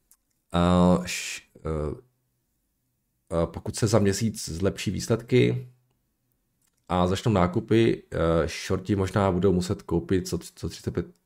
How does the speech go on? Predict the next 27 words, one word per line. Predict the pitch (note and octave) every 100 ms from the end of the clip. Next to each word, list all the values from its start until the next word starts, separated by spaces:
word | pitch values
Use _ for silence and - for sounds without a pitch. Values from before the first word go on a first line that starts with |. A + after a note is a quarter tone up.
| -
milion | F2 F#2 E2
akcí, | E2 - A#2 A#2 C3+ D#3 - - - _
které | - F#2
si | -
půjčili, | - G2 F#2 B2 A#2 A#2+ A2+ - _ _
to | F#2
vyžene | E2+ F2 G2 F#2+
cenu | - F#2 F2+
akce | - -
nahoru. | F2 F#2+ G#2 G#2 -
Další | E2 E2+ G2+
zpráva | - G2+ F#2+ G2 F#2+ - _ _ _ _ _ _ _ _ _ _ -
je, | F2+
že | F2+
velké | F2 F2 F2
instituce | F2+ - F2+ G2+
začínají | F2+ F2 G2 F#2+ F#2+ F#2+ F2+ - _ _ -
ve | E2+
velkém | F2+ F2+ F2
nakupovat. | E2+ A2 A2 G#2+ G#2 - -
Eh, | E2+ F2 F2 F2+ _ _ _ _ _ _ _ -
dvacátého | - D#2 F#2 F#2 F2
prvního | F2 E2+ E2+
devátý | E2+ F2 F2+
koupila | D#2+ F2+ F2
například | E2 - F#2
Barclays. | F2 F2 - G2 G2+ G2+ -